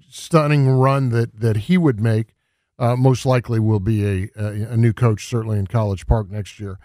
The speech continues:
And, and I think that, too, the fan base is like a lot of fan bases where, you know, they aspire to, to the great hire. And, and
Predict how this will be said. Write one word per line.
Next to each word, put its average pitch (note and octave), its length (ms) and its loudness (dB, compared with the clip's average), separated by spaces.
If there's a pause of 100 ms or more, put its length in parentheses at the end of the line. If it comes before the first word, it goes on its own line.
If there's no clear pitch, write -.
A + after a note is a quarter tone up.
(360)
And, E3+ 340 4
and F3 300 -2
I E3 140 -2
think B3 280 -4
that, F3 260 -2
too, F3+ 240 4
the C3 140 0
fan C#3+ 360 2
base B2 320 0
is A2 140 -4
like A#2+ 180 2
a A#2 40 0
lot A#2 220 0
of A2 80 -4
fan A#2 240 0
bases G#2 420 -6
where, A#2 260 0 (460)
you G#3 100 0
know, E3+ 120 4
they E3 140 2
aspire D3 720 0
to, C#3+ 300 2
to D3 180 0
the C#3 80 4
great C#3+ 260 2
hire. C#3+ 360 -2 (340)
And, D3+ 300 2
and C#3 320 2